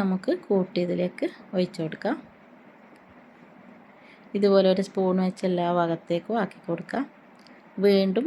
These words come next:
മസാല വെച്ച് കൊടുക്കാം. ഇനി നമ്മുടെ പുഴുങ്ങിയ മുട്ട ഇതിൻ്റെ മുകളിലേക്ക് വെച്ച് കൊടുക്കാം.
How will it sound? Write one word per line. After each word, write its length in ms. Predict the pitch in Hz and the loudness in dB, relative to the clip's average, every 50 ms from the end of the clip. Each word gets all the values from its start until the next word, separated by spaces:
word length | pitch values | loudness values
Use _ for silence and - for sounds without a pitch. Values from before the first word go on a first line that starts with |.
| 311 | 2
മസാല 320 | 240 214 - - 180 175 175 175 175 | 0 0 -2 -4 -6 -4 -4 -4 -6
വെച്ച് 180 | 170 - - 180 | -6 -6 -6 -6
കൊടുക്കാം. 340 | 175 170 170 - - - 311 - - - - - - - - - - - - - - - - - - - - - - | -6 -6 -4 -4 -4 -4 -6 -6 -12 -20 -20 -20 -20 -20 -20 -20 -20 -20 -20 -20 -20 -20 -20 -20 -20 -20 -18 -6 -2
ഇനി 120 | 214 220 220 208 | 0 2 2 2
നമ്മുടെ 280 | 196 190 185 180 190 190 - | 2 0 0 -2 -2 -4 -2
പുഴുങ്ങിയ 380 | - 196 196 190 190 190 190 190 190 185 | 0 0 0 2 2 2 2 2 0 -2
മുട്ട 200 | 180 - - - 214 294 - - - - - - - - | -2 -4 -6 -6 -4 -4 -6 -8 -18 -20 -20 -20 -12 -6
ഇതിൻ്റെ 220 | 180 180 170 175 170 | -4 -4 -2 -2 -4
മുകളിലേക്ക് 520 | 170 165 165 175 170 165 165 165 160 - - 175 | -4 -2 -2 -2 -2 -2 -2 -4 -4 -4 -6 -6
വെച്ച് 180 | 170 - - - | -6 -6 -8 -6
കൊടുക്കാം. 340 | 175 165 - - - 208 302 | -6 -6 -6 -4 -4 -4 -4